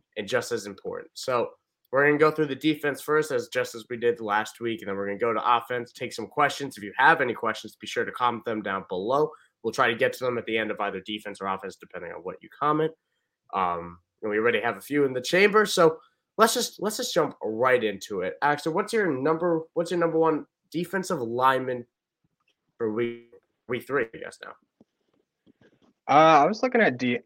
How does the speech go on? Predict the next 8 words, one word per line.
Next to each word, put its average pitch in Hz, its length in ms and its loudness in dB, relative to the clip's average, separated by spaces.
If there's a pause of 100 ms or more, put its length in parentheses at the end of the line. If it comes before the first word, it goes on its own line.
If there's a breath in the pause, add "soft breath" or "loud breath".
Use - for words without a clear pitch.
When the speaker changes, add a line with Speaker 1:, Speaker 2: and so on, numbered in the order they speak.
Speaker 2:
uh, 101 380 0 (120)
Darren 147 320 4
Payne, 107 380 0 (160)
defensive, 135 540 -4 (200)
defensive 117 460 -8
tackle 90 460 -2
for 82 120 -6
Washington. 85 580 -6